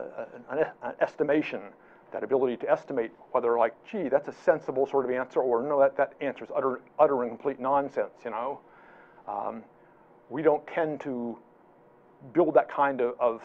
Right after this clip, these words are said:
thinking very much into our early math, uh, courses, apparently.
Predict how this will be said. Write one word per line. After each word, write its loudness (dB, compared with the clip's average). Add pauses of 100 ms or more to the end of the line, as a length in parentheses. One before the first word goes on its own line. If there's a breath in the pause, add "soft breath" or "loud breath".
thinking -4
very 0
much -4
into -4
our 6
early 0
math, -2 (240)
uh, -4 (500)
courses, 0
apparently. -12